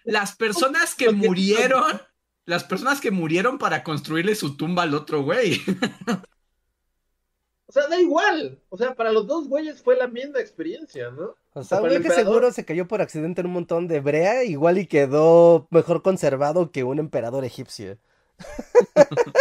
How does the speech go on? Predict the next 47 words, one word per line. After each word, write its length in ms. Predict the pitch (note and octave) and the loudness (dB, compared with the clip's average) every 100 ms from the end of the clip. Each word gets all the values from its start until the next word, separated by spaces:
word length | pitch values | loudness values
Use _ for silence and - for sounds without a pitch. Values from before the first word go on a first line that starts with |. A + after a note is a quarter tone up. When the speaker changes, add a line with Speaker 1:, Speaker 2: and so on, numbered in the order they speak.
| - - | 2 0
Speaker 3:
<laughs> 300 | - F#4+ E4 | -6 -10 -2
Y 60 | F4 | 0
no 200 | - C#4 - | 2 0 2
tuvo 160 | C4 B3+ | 2 4
que 140 | G#3+ | 2
matar 340 | A3 F#3+ F#3+ F3 | -2 -2 -2 -4
a 80 | D#3 | -2
nadie. 380 | D#3 C#3+ A2+ _ _ _ _ - - _ - - | -4 -4 -12 _ _ _ _ -20 -20 _ -20 -8
Un 100 | F#3+ | 0
güey 140 | A3 A#3 | 2 2
que 100 | - | 0
se 100 | E3+ | 2
quedó 200 | E3+ F3+ | 4 4
Speaker 2:
Sí, 20 | |
Speaker 3:
encerrado 400 | F#3 G3+ G3 G3 | 4 2 2 4
en 160 | F#3 F#3 | 4 4
Speaker 2:
pero 20 | |
Speaker 3:
una 380 | F#3+ G3 F3 E3 | 2 2 2 -2
cueva 1000 | - F3+ F3+ F3 E3+ D#3 D3 C#3 C3+ C3 | 2 4 6 4 0 0 0 -2 -2 -2
de 180 | C3+ | -4
permafrost. 1000 | B2 D#3+ E3+ F#3+ - G#3 A#3+ B3+ - - _ | 0 2 4 2 0 0 0 -2 -12 -18 _
Speaker 2:
Socialmente, 1080 | A3+ - D#4 D#4+ E4 _ _ D#4+ D#4+ C#4+ - | -18 -16 -20 -18 -20 _ _ -10 -10 -14 -12
socialmente 420 | F3 G#3 A3+ A3 | -4 -2 -2 -6
estoy 180 | - G#3 | 0 2
de 60 | G3 | 2
acuerdo 480 | - F3 E3+ E3+ | 2 2 2 0
que, 180 | E3+ C3+ C3+ | 0 -2 2
ok, 300 | D3+ D#3 E3+ D#3 C#3 | 0 0 -2 -2 0
hoy 180 | C#3+ D#3 | 0 -2
en 120 | C#3+ | -8
día 240 | C3+ C#3+ | -2 -2
sabemos 500 | C3+ C3 A#2 B2+ B2+ | -2 -6 -6 -6 -8
de 60 | B2 | -12
este 120 | B2 | -12
emperador 440 | C#3 A#2 A#2 B2 B2 | -8 -6 -4 -6 -10
chino 460 | - D3+ C#3 C3+ | -8 -8 -6 -8
que 100 | C3 B2+ | -8 -10
hizo 180 | B2 | -10
todo 320 | - C#3+ C#3 C#3 | -6 0 2 0
su 200 | C3 - | -6 -14
pinche 280 | C#3 C#3 B2 | -14 -10 -8
ejército 340 | B2+ B2+ C3 | -6 -6 -2
de 100 | A#2 | -2
ra-, 160 | A2+ B2 | -2 -8
Speaker 1:
<laughs> 100 | D3 | -6
Speaker 2:
terracota 640 | B2 A2+ C#3+ C#3+ C#3 C3+ | -4 -4 0 -2 0 -6
porque 220 | A2+ - | -8 -16